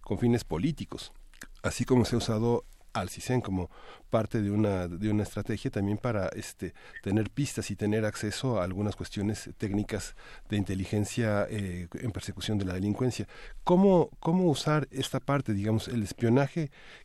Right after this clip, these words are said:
que, digamos, tanto ha cuestionado Andrés Manuel López Obrador en el Estado mexicano? Este, ¿qué papel va a tener ahora justamente con, eh,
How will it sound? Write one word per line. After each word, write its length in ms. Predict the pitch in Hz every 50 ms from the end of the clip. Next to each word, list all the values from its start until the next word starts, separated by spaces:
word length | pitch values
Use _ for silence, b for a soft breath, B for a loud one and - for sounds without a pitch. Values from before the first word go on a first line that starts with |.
| B
que, 260 | - - 123 113 104 98
digamos, 360 | 95 98 113 123 135 127 -
tanto 260 | - 131 131 - 143
ha 60 | 135
cuestionado 500 | - - 117 - - 110 104 107 107 113
Andrés 240 | 113 107 98 95 85
Manuel 220 | 101 101 104 107
López 200 | 104 101 113 98 110
Obrador 400 | 107 101 95 98 101 107 104 - B B B B B B B
en 200 | - 135 113 110
el 80 | 104 95
Estado 340 | 98 - - 117 117 117 117
mexicano? 600 | 113 98 - - - 127 120 117 120 120 117 - -
Este, 340 | 117 - - - - 98 B B B B B -
¿qué 100 | - 147
papel 460 | - - 151 - - 156 147 139 123
va 60 | 117
a 20 | 117
tener 400 | - 120 113 107 110 117 113 - -
ahora 320 | 120 131 113 110 113 113
justamente 680 | 107 - 127 117 - - 117 113 110 110 - - 143
con, 280 | - - 113 98 90 80 - - - - - - - - - - - -
eh, 320 | 104 104 98 95 95 90